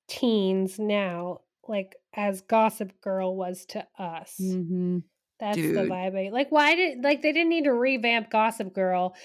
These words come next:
Speaker 1: They coulda just done <laughs> Euphoria.
Speaker 2: I agree, I agree, and I am a Gossip Girl diehard. It is my, like, I, it's my bread and butter. I love it. It's a show that I can rewatch, that and One Tree Hill. One Tree Hill's a little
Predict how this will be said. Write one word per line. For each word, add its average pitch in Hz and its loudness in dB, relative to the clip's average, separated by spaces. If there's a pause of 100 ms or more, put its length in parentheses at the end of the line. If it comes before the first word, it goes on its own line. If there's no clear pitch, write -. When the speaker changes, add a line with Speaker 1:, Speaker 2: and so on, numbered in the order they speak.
(200)
Speaker 1:
They 247 6
coulda 262 4
just 208 -2
done 240 6
<laughs> 233 0
Euphoria. 339 2 (440)
Speaker 2:
I 339 2
agree, 381 0 (160)
I 247 -2
agree, 214 -10
and 214 -6
I 262 2
am 247 -2
a 175 -8
Gossip 190 -8
Girl 165 -6 (260)
diehard. 156 -2 (240)
It 175 -12
is 180 -12
my, 160 -8 (340)
like, - -16 (480)
I, - 0
it's - -14
my 339 -2
bread 339 -4
and 359 -10
butter. 359 -4
I 226 -2
love 277 -4
it. - -4
It's - -12 (460)
a 165 -4
show 254 0
that 247 -4
I 226 0
can 226 -8
rewatch, 202 -8
that 262 0
and 277 0
One 220 -6
Tree 220 -10
Hill. 180 -6
One 285 -2
Tree 339 -2
Hill's 294 -2
a 226 -10
little 208 -8